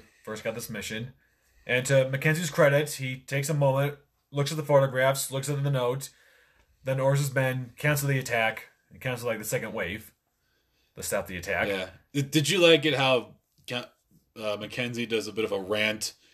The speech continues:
Speaker 2: too, about, like, "This doesn't make any sense. Like, they'll tell us just
Speaker 1: Tell us to stop today, and then
Speaker 2: tomorrow.
Speaker 1: next week, attack."
Speaker 2: Yeah, it's like, the war is only going to end when war is the last man standing.
Speaker 1: Yes.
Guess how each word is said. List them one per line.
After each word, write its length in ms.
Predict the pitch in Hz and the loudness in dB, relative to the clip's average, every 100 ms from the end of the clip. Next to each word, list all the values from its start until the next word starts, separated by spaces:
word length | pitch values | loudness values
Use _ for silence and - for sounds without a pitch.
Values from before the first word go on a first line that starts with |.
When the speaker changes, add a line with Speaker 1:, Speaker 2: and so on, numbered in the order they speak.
| _ _ _ - | _ _ _ -6
Speaker 2:
too, 160 | 120 | 0
about, 320 | 113 110 104 | 4 4 4
like, 160 | 98 98 - 110 - | 0 -6 -10 -18 -14
"This 120 | 113 | -8
doesn't 160 | 117 117 | -6 -4
make 140 | 110 | -2
any 180 | 110 104 | -2 -2
sense. 400 | - 117 113 - | 0 0 0 0
Like, 320 | 107 101 - | 0 0 -4
they'll 120 | 113 | -6
tell 200 | 113 135 | 2 4
us 120 | 127 | 4
just 280 | - 113 - _ _ - - - | 2 -8 -10 _ _ -20 -20 -2
Speaker 1:
Tell 120 | 156 | 2
us 80 | 156 | 2
to 60 | |
stop 320 | 143 175 170 135 | 4 4 4 2
today, 460 | 175 196 160 160 | 6 8 8 4
and 100 | 151 | 0
then 120 | 131 156 | 0 6
Speaker 2:
tomorrow. 340 | 175 151 147 | 8 8 8
Speaker 1:
next 180 | 160 143 | 8 6
week, 100 | 120 | -2
attack." 500 | - 202 135 156 165 151 135 - 127 - _ | 6 6 6 2 -2 -12 -14 -18 -20 -20 _
Speaker 2:
Yeah, 220 | 127 120 | 0 2
it's 140 | 120 | 2
like, 320 | 117 113 110 - _ | 2 -2 -4 -18 _
the 140 | 127 | -2
war 300 | 131 135 135 | -2 0 -2
is 100 | 123 | 0
only 200 | 123 123 | -2 0
going 220 | 117 117 | 0 -2
to 120 | 110 117 | -4 -4
end 400 | 113 117 113 104 | -2 -4 -4 -6
when 420 | 104 101 98 - | -8 -8 -16 -16
war 260 | 101 117 110 | -6 -2 -2
is 140 | 101 - _ | -4 -12 _
the 80 | 101 | 0
last 240 | 107 107 | 0 0
man 160 | 110 98 | -4 -4
standing. 540 | - 107 110 117 117 - _ _ _ | 0 0 2 0 -2 -12 _ _ _
Speaker 1:
Yes. 500 | - 110 - - - | -2 0 0 -6 -10